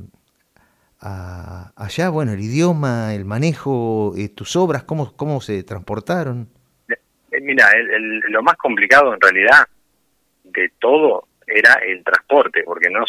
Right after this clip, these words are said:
Speaker 2: no es que llevas un cuadro que pesa dos kilos.
Speaker 1: Claro.
Speaker 2: Llevas un caballo que pesa quinientos kilos y un, yo, yo en total llevé mil kilos de chatarra.
Speaker 1: Oh.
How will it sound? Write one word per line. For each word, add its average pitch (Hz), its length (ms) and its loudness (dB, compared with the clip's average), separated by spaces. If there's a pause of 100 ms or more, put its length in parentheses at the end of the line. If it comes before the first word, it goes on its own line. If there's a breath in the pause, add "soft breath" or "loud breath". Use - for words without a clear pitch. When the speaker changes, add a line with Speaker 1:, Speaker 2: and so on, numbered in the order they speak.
(120)
Speaker 2:
no 107 80 0
es 127 80 2
que - 120 -8 (100)
llevas 98 260 2
un 92 120 -6
cuadro 101 360 6
que 87 100 -4
pesa 85 480 2 (540)
dos 101 200 -2
kilos. 85 580 -6
Speaker 1:
Claro. 78 280 -18 (540)
Speaker 2:
Llevas 101 340 2 (360)
un 110 200 0
caballo 110 460 4
que - 100 4
pesa - 420 2
quinientos 92 640 0
kilos 104 460 -4 (140)
y 92 60 -10
un, 85 460 -12 (260)
yo, 117 100 -2
yo - 280 -2
en 113 80 -4
total 131 300 2 (100)
llevé 110 160 8
mil 117 240 -6
kilos 110 300 -4
de 95 100 2
chatarra. - 480 0 (1160)
Speaker 1:
Oh. - 120 -20